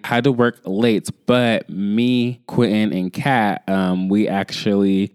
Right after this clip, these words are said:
stayed up until, we stayed up pretty late. So the goal was to basically, they left Saturday, so that Friday we were gonna, like, turn up and just drink, have a good time, finish watching Invincible, which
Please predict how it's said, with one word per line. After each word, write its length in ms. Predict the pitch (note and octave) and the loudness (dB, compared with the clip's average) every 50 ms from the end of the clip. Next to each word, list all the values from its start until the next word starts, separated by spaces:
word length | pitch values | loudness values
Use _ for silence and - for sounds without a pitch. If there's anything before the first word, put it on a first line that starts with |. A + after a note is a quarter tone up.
| _ | _
stayed 640 | - - - - - - - - - A#2+ A2 A2+ - - | -16 -12 -10 -8 -6 -6 -6 -2 0 2 2 2 2 2
up 320 | D3 D3 A#2 - - - - | 0 0 0 -2 -6 -8 -4
until, 540 | G2+ G#2 G#2 F#2+ - - B2 A2 G#2 G#2 - - | -4 -4 -4 -4 -4 -2 0 2 2 2 0 2
we 160 | G#2 A#2 B2 | 2 2 2
stayed 240 | A#2+ - - B2+ A#2+ | 2 2 0 0 2
up 140 | B2+ B2 - | 0 0 0
pretty 180 | - D#3 D3+ C#3+ | 0 0 2 2
late. 280 | C#3 B2 F#2 - - | 2 0 0 -2 -2
So 120 | - B2+ A#2 | 0 0 2
the 140 | A2+ A#2 | 2 2
goal 340 | A2 A2+ D3+ E3+ F3 E3+ D#3 | 2 4 4 4 4 2 2
was 320 | B2 A2+ G#2+ G#2+ G#2+ F#2+ - | 2 2 2 0 0 -2 -4
to 100 | - G#2+ | -6 -4
basically, 720 | F#2+ G#2+ G#2 G2 - G#2+ - - G#2 G2+ G2 G2+ G2+ - _ - | -2 -2 -2 -2 -4 -6 -4 0 0 0 0 0 -2 -4 _ -10
they 460 | - G#2+ G#2 G#2 B2 C3 C#3+ D#3 D#3+ | -8 -4 0 2 4 4 4 4 2
left 500 | D#3 C3+ A#2+ A#2 B2 A#2+ - - - - | 2 2 2 2 0 0 -2 -8 -8 -6
Saturday, 1000 | - - - - B2+ A2 G#2+ G#2+ G2+ G2 F2+ E2+ D#2 C2+ C2 C2 D#2+ G#2 A#2 - _ - - - _ | -6 -4 -2 0 0 2 2 2 2 2 0 0 -2 -6 -6 -8 -8 -8 -10 -12 _ -20 -20 -20 _
so 240 | - - - A2+ G#2+ | -6 -2 2 2 4
that 220 | G#2 G#2 - - - | 2 2 0 -4 -4
Friday 340 | - B2+ B2 B2+ B2 A2+ | 0 2 2 4 4 2
we 100 | G#2 G2+ | 2 2
were 80 | G#2 G2+ | 2 2
gonna, 200 | G2+ G2 F#2+ F#2+ | 2 2 2 0
like, 200 | G2+ F#2 E2 - | 0 -2 -4 -4
turn 280 | - - D3 D3 D3 C#3+ | -2 -2 0 2 2 2
up 340 | C#3 C3+ C3+ C3+ C3+ - - - | 2 2 2 0 0 -2 -4 -2
and 420 | G#3 G#3 G#3 G3+ G3 G3 G3+ G3 | -2 0 0 0 0 0 0 0
just 300 | G3 F#3 - F3+ - - | 0 0 -2 -2 -4 -4
drink, 420 | - D#3 D3+ C#3+ C#3 C3+ C3+ B2 | -2 -2 0 0 0 0 -2 -2
have 160 | - A#2 G2+ G2 | -2 -2 -2 -2
a 60 | G2 | -2
good 240 | - F#2+ E2 - - | -2 -4 -4 -4 -6
time, 580 | - - - C3+ C3+ C3+ C3+ C3 C3+ C3+ C3 | -8 -6 -4 -4 -2 0 0 2 2 0 0
finish 320 | - - A#2 A2 A2 G#2 - | 0 0 0 2 2 2 0
watching 300 | A2 G#2 - - G2+ F#2 | -2 -2 -2 -2 -2 -2
Invincible, 880 | F2+ F2+ F2+ B2+ D3 D3+ D3 - - D3 C#3+ C3 C3+ C#3 C#3 C3+ C3 | -2 -2 -2 -2 -2 -2 -2 -2 0 0 0 2 2 0 2 2 2
which 240 | B2 A2 - - | 2 0 0 -4